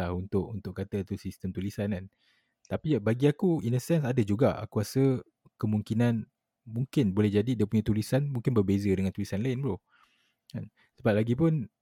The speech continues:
macam aku cakap tadi, site ni masih lagi dalam, uh, excavation kan. Tak tahu lah. Sekarang aku tak tahu, uh, berapa proses dia. Tapi based on apa yang Hancock kata, uh, which is,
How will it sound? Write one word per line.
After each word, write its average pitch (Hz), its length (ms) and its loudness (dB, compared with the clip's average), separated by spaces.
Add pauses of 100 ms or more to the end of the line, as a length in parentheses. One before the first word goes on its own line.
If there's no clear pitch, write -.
macam 107 240 0
aku 117 80 0
cakap 113 240 0
tadi, 98 160 0
site 104 320 2
ni 120 160 0
masih 107 400 2
lagi 104 240 -2
dalam, 95 640 0
uh, - 160 -10
excavation 107 640 0
kan. 110 100 0 (800)
Tak - 100 -12
tahu 101 160 0
lah. 98 300 2
Sekarang 107 320 2
aku 104 160 0
tak - 160 -6
tahu, 107 240 2 (160)
uh, 92 160 -2 (640)
berapa 101 400 0
proses 92 400 0
dia. 101 240 0
Tapi - 320 -4
based 98 320 0
on 90 340 -4 (1120)
apa - 240 -2
yang 95 100 4
Hancock 98 380 -2
kata, 95 340 -4 (160)
uh, 90 300 -10
which 98 180 -4
is, 95 140 -6